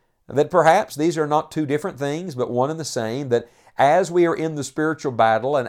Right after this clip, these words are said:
as we are in trouble, that is the very place where God is most glorified. He is being magnified. He is being lifted up because others begin to see Christ in us.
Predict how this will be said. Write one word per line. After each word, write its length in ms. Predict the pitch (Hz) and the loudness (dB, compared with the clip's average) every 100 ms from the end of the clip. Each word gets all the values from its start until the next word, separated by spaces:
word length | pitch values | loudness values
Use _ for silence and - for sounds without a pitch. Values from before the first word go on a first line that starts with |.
| 120 | -4
as 320 | 139 185 160 | -4 -4 -2
we 120 | 170 | -2
are 100 | 165 | -2
in 240 | 143 139 | -4 -8
trouble, 560 | 123 - 120 98 139 - _ _ _ - | -6 0 0 0 -2 -4 _ _ _ -14
that 260 | 110 135 156 | 2 4 4
is 140 | 117 | 4
the 100 | 123 | 0
very 340 | 113 139 180 | 2 2 2
place 480 | 196 - 135 139 - | 0 0 2 2 0
where 120 | 123 | -4
God 420 | 110 104 139 160 135 | -4 4 6 6 2
is 140 | 113 | -2
most 380 | 120 147 143 117 | -2 -2 -2 -4
glorified. 800 | 135 147 113 92 95 76 95 - _ _ _ _ _ | 0 2 2 2 -2 -2 -10 -14 _ _ _ _ _
He 160 | - 170 | 0 2
is 100 | 131 | 2
being 380 | 120 196 220 | 0 0 0
magnified. 720 | 202 214 185 135 - 107 92 95 | -2 -4 -2 -4 2 2 0 -4
He 100 | 160 | -4
is 100 | 139 | -2
being 240 | 180 160 | -4 -4
lifted 480 | 147 196 233 - 220 | -4 -2 -4 -6 0
up 360 | 214 - - _ _ _ _ _ _ | 2 0 -4 _ _ _ _ _ _
because 340 | 107 127 123 | -8 -2 2
others 320 | 143 143 127 104 | 4 4 2 -4
begin 380 | 117 120 131 113 | -4 -4 -4 -4
to 60 | |
see 200 | 110 120 | -6 -6
Christ 760 | 113 - 131 123 117 107 - _ _ _ _ _ _ _ - | -6 0 2 2 0 -8 -14 _ _ _ _ _ _ _ -6
in 140 | 113 | -2
us. 400 | 95 73 - - | -2 -4 -12 -20